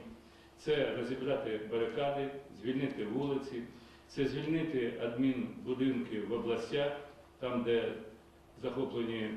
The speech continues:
будівлі, адміністративні будівлі державних адміністрацій, це звільнення всіх адмінбудівель в місті Києві, а також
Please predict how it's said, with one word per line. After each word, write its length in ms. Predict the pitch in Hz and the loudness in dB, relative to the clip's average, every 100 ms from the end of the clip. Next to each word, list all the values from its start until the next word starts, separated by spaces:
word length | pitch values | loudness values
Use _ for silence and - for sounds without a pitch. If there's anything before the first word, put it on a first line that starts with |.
| - - | -6 -10
будівлі, 600 | - 120 120 110 104 104 104 - - - - - - - - - | -4 -2 2 2 2 0 -2 -10 -16 -20 -20 -20 -20 -20 -20 -12
адміністративні 640 | 110 107 120 117 131 113 107 | -6 -4 -2 -2 -2 -2 0
будівлі 540 | 107 110 110 107 104 104 - | -2 0 0 0 -2 -6 -6
державних 500 | 117 110 120 104 101 101 - - - - - - - | -2 0 0 0 0 -4 -10 -16 -18 -20 -20 -20 -12
адміністрацій, 840 | 107 104 107 104 123 123 135 - 135 - - - - - - - - - - - | -6 -4 -2 -2 0 2 0 -2 -6 -8 -16 -20 -20 -20 -20 -20 -20 -20 -20 -12
це 540 | - 156 151 139 131 123 | 2 6 6 4 0 -4
звільнення 480 | 135 160 147 143 135 | 0 0 2 0 0
всіх 260 | - 147 - - | -2 -2 -4 -4
адмінбудівель 600 | 117 131 127 127 127 117 107 - 113 107 - 98 | -2 0 0 0 2 2 0 -4 -2 -2 -4 -6
в 80 | 107 | -2
місті 460 | 123 117 - 110 101 101 - | 0 0 -2 -4 -4 -6 -2
Києві, 460 | 131 139 143 143 143 - - - - - - - - - - - - - - - - - - - - | 2 2 0 -6 -8 -12 -18 -20 -20 -20 -20 -20 -20 -20 -20 -20 -20 -20 -20 -20 -20 -20 -20 -20 -8
а 120 | - 131 | -2 2
також 360 | 180 - 156 | 2 4 2